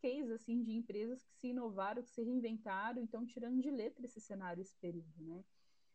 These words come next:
É, você estar à frente de uma empresa faz com que você precise tomar decisões de forma rápida,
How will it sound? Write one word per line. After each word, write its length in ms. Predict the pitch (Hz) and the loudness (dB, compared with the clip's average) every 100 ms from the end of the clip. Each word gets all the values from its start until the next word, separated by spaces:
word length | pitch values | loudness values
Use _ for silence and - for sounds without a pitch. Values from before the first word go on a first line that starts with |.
| _ _ - | _ _ -10
É, 460 | 180 170 175 - - 180 | -8 -6 -8 -10 -10 -8
você 220 | 214 240 | 4 4
estar 320 | 247 - 262 | 6 6 6
à 80 | 262 | 6
frente 420 | 262 214 240 247 | 2 0 0 -2
de 80 | 214 | -2
uma 140 | 208 | -2
empresa 640 | 202 - 185 208 262 233 196 | -4 -2 4 8 8 8 2
faz 220 | 220 233 | 0 0
com 100 | 247 247 | 0 -2
que 100 | 233 | -2
você 240 | 254 269 | -2 -4
precise 400 | - - 254 254 | -6 -8 -4 -2
tomar 320 | 262 240 233 | 0 2 2
decisões 400 | 233 233 220 226 | 0 -4 -4 -2
de 80 | 220 | -2
forma 300 | - 226 233 | -2 0 0
rápida, 580 | 233 208 202 208 190 | 2 6 6 4 -4